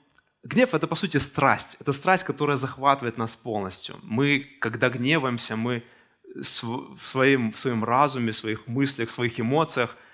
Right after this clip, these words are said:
мы сразу же, м, считаем себя потерпевшей стороной, сразу мы считаем себя и судьёй в том числе,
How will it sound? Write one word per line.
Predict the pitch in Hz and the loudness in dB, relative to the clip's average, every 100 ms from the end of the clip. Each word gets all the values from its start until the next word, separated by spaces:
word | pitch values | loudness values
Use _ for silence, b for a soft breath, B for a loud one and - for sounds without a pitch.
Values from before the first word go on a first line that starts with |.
| b b b b - | b b b b -6
мы | 113 131 | 0 2
сразу | - - 156 156 139 | 2 2 4 4 0
же, | 127 131 127 117 107 | 0 2 2 2 -4
м, | 110 107 104 _ _ | -4 -4 -6 _ _
считаем | - 131 131 143 135 | -4 -2 2 2 4
себя | - 120 120 117 107 92 - _ - - | 0 0 4 6 4 2 -10 _ -14 -6
потерпевшей | 131 131 139 131 120 | -2 0 2 0 0
стороной, | 107 117 - 131 139 143 143 _ _ _ _ _ _ _ - B B B B B | -4 -4 -4 -2 0 -2 -4 _ _ _ _ _ _ _ -20 B B B B B
сразу | - 151 156 151 | 2 4 6 4
мы | 135 | 2
считаем | 131 135 131 127 | 0 2 2 2
себя | - 123 117 | 0 2 2
и | 113 156 | 2 0
судьёй | - 123 113 113 | -2 -2 2 2
в | 107 | 0
том | 107 | -4
числе, | - - 131 147 151 143 | -2 -2 2 4 4 0